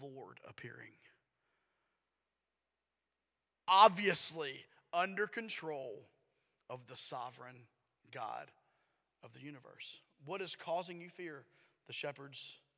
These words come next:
would realize, was controlled by a sovereign God. And then what they're about to realize, and it'll bring us to our final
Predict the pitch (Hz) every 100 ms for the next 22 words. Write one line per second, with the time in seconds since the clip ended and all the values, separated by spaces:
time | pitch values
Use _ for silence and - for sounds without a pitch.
0 | _ _ _ _ - 143 139 135 131 127
1 | 131 123 - - _ _ _ _ _ _
2 | _ _ _ - 143 - 156 - 196 202
3 | 175 160 147 180 160 165 170 147 127 120
4 | 131 135 151 147 - _ - - _ 160
5 | 156 160 143 151 185 - 160 143 135 127
6 | 135 135 135 135 131 120 131 151 160 139
7 | - 156 143 131 - - - _ _ -
8 | 185 190 185 170